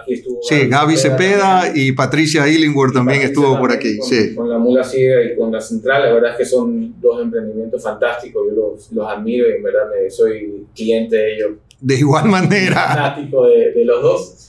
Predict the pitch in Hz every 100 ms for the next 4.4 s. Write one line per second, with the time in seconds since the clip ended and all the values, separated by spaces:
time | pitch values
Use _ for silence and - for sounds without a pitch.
0 | _ _ _ _ - 135 127 127 120 117
1 | 117 113 110 127 143 156 170 175 175 175
2 | 170 170 156 135 131 131 139 - 151 143
3 | 131 156 160 151 135 139 135 131 127 120
4 | 123 120 117